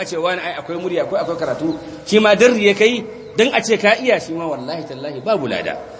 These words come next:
Ubangiji Allah ka kare mu. Sai abin da mutum ya zige yayi shi tsakaninsa da Allah. An ji shi, ba a ji shi ba, an, an, an yaba masa, ba a yaba masa, kai dai kai.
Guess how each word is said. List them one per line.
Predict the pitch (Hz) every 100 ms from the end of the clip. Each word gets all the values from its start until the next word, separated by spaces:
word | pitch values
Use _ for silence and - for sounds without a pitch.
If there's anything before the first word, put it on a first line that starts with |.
| - 120
Ubangiji | 131 170 165 165
Allah | 151 135
ka | 113
kare | 123 104
mu. | - - - - -
Sai | - 214
abin | 214 196 208
da | 180
mutum | 160 190 170
ya | 175
zige | 180 170
yayi | 147 170 202
shi | 196 -
tsakaninsa | 139 160 160 160 139
da | 123
Allah. | 135 110 - - - - - 127
An | 135
ji | 135 185
shi, | - - - - -
ba | 107
a | 120
ji | 123 185
shi | 156
ba, | 190 190 - - - -
an, | 165 185 - - -
an, | 180 196 -
an | 175
yaba | 196 196 175
masa, | 196 139
ba | 165
a | -
yaba | 190 190
masa, | 185 -
kai | 180
dai | 180 196
kai. | 151 139